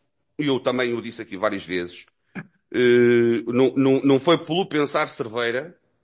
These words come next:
não foi pela bancada do Pensar Cerveira que a Câmara Municipal nunca executou as suas grandes opções no plano. Antes, pelo contrário, nós sempre tivemos essa,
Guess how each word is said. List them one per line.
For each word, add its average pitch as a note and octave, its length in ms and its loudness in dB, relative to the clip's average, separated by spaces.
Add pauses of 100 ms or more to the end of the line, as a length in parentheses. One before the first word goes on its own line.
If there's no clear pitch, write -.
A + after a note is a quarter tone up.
(540)
não B2+ 180 -2
foi D3+ 180 0
pela C#3+ 200 0
bancada C#3+ 520 0
do F3 140 -4
Pensar D3 400 -4
Cerveira A2 540 -4
que C#3 120 -12
a B2+ 40 -6
Câmara C3+ 340 -2
Municipal C3 720 -4
nunca C3 360 -8
executou C3 720 -4 (560)
as B2 140 2
suas B2 340 -2
grandes B2+ 240 0
opções D3 260 -4
no F3 60 -8
plano. B2 380 -8 (380)
Antes, F#2+ 160 -18
pelo G#2+ 120 -10
contrário, A#2+ 400 -2 (160)
nós A2 380 -4 (340)
sempre C3 160 4
tivemos B2 540 2
essa, G#2+ 540 0